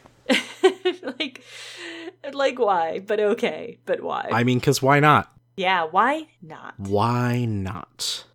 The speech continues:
Speaker 1: What else in this book, Brent?
Speaker 2: I don't even know, man. I just, I still can't get over the description of the, the controllers getting electrocuted with their skeletons flashing through their skin. I can't fucking get over it.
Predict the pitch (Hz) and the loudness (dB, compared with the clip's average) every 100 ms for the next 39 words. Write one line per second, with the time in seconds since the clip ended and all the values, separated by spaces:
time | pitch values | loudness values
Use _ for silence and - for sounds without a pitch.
0 | _ _ 349 339 254 240 208 170 165 170 | _ _ -4 2 2 2 -2 -6 -6 -6
1 | 165 - 180 185 - - 220 185 113 113 | -8 -6 -6 -6 -8 0 4 6 4 2
2 | 107 104 104 - 131 143 - - - 120 | 2 0 -2 0 0 0 -2 -4 -4 0
3 | - 165 - 165 123 120 127 123 113 104 | 2 2 2 0 2 2 2 4 2 0
4 | 104 113 - 120 117 123 110 104 - 113 | -6 -6 -4 -4 -4 -2 -2 -4 -6 -6
5 | 107 110 - 110 113 110 104 - - 113 | -6 -10 -18 -8 -4 -4 -6 -10 -16 -12
6 | 120 135 120 117 117 113 - 107 107 107 | -6 -4 -4 -2 0 -2 -4 -6 -6 -6
7 | 101 101 117 104 110 104 98 98 107 - | -6 -6 -8 -6 -4 -2 -4 -8 -10 -6
8 | 110 104 - 110 117 113 101 - 110 101 | -6 -4 -4 -2 -2 -4 -6 -6 -6 -4
9 | - 104 - 101 98 - 101 101 104 - | -4 -6 -6 -8 -8 -6 -6 -6 -8 -6
10 | 147 - 113 107 107 95 92 165 - 92 | -6 -6 -8 -6 -6 -6 -4 -2 -2 -8